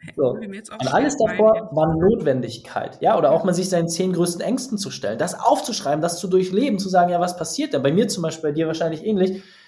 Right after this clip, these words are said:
Speaker 1: ist mir doch egal, ob mein Unternehmen irgendwie abfackelt, ob alle Mitarbeiter abhauen, ich habe da schon tausend Sachen erlebt, das haut mich alles nicht vom Hocker. Für mich wirklich ein Todesfall in der Familie, so engster Familienkreis, das wäre, glaub ich, das Härteste, was mich treffen könnte. Aber, und da sage ich auch mal,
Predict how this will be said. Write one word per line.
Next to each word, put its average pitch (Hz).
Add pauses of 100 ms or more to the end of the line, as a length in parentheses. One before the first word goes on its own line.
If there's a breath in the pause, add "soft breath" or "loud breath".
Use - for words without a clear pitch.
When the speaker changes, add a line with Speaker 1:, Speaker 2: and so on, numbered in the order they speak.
(140 loud breath)
Speaker 1:
ist -
mir 156
doch 151
egal, 139
ob 160
mein 135
Unternehmen 127
irgendwie 135
abfackelt, 147
ob 110
alle 127
Mitarbeiter 147
abhauen, 143
ich 135
habe 151
da 147
schon -
tausend 190
Sachen 180
erlebt, 139
das 135
haut 165
mich 147
alles 139
nicht 135
vom 127
Hocker. - (380 soft breath)
Für 175
mich 254
wirklich 196
ein 190
Todesfall 208
in 175
der 165
Familie, 143
so 127
engster 220
Familienkreis, 175 (300 loud breath)
das 196
wäre, 175
glaub 170
ich, 165
das -
Härteste, 233
was 160
mich 165
treffen 185
könnte. 120 (640)
Aber, 165
und 135
da 135
sage 139
ich 143
auch 180
mal, 110